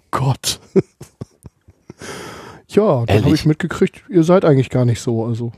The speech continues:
Speaker 1: Ja, total.
Speaker 2: Wie denn?
Speaker 1: Also
Speaker 2: Was hast du denn gedacht, wie wir wären? Ich meine,
Speaker 1: Weiß
Speaker 2: wir
Speaker 1: ich
Speaker 2: sind ja
Speaker 1: nicht.
Speaker 2: sowieso
Speaker 1: Nein.
Speaker 2: alle nicht so, wie wir, also wir sind ja sowieso alle anders, also, aber was heißt denn Starflash? Das,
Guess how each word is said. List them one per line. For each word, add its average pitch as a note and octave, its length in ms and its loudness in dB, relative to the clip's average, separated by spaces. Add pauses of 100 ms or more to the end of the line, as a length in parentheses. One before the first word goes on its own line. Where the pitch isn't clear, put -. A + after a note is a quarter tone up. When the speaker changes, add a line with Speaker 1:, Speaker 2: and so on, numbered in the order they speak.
(520)
Speaker 1:
Ja, C3 200 4
total. B2+ 340 -2
Speaker 2:
Wie - 40 2
denn? D#3+ 200 4
Speaker 1:
Also B2+ 180 0
Speaker 2:
Was B2+ 120 0
hast D3+ 120 0
du D3+ 40 2
denn C#3+ 60 2
gedacht, C3 360 0
wie G#2+ 140 4
wir F2+ 180 2
wären? F2 380 2 (640)
Ich A2+ 100 0
meine, A#2 80 2
Speaker 1:
Weiß A2+ 60 2
Speaker 2:
wir A#2+ 60 4
Speaker 1:
ich A#2 60 2
Speaker 2:
sind C3+ 100 0
ja C3 60 2
Speaker 1:
nicht. A#2+ 80 4
Speaker 2:
sowieso A#2+ 220 4
Speaker 1:
Nein. - 100 2
Speaker 2:
alle G2 200 2
nicht G2 160 0
so, G#2+ 220 2
wie G2 140 2
wir, F#2+ 200 2 (120)
also - 160 -4
wir D#2+ 60 -6
sind A2+ 160 2
ja G#2 80 2
sowieso G2 300 2
alle - 220 0
anders, F#2 440 2
also, F2 280 0
aber E2 240 -2 (280)
was - 180 -2
heißt D3 220 -2
denn D3+ 100 2
Starflash? - 800 -4
Das, - 280 -2